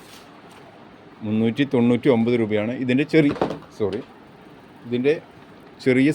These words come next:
സൈസുകളും ലഭിക്കുന്നതാണ്. അതിന് മാച്ചായിട്ടുള്ള ഒരു അജ്രക് പ്രിന്റിൽ പാകിസ്ഥാനി ഷാളും കൂടി ആയല്ലോ, നല്ല വില കുറവിൽ.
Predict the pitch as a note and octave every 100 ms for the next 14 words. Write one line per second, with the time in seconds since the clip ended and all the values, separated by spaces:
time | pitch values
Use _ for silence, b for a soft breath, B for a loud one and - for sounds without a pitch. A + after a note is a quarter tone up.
0 | D3 B2 C3+ B2 D#3+ - - - - -
1 | - - - - - - - - A#2 A2
2 | G#2 G2+ F#2+ F#2 F#2 - - - - A2+
3 | C3 D#3 F#3 - - - - - A#2 B2
4 | B2 - D3 C3 C3+ C3+ C3 C3+ - -
5 | - - - - - - - - - -
6 | - - - - - - - - - -
7 | - - - - - - - - - -
8 | - - - - - - - - - -
9 | - - A#2 A2+ C3 A#2+ C3 A#2 C#3+ -
10 | - - - - - - - - - A2+
11 | A2 A#2+ C3+ B2 B2 B2 A2 A#2 A2+ A2+
12 | G#2+ G2+ G#2+ - - A2+ A2 A#2 A#2+ A2
13 | G2+ G#2+ G#2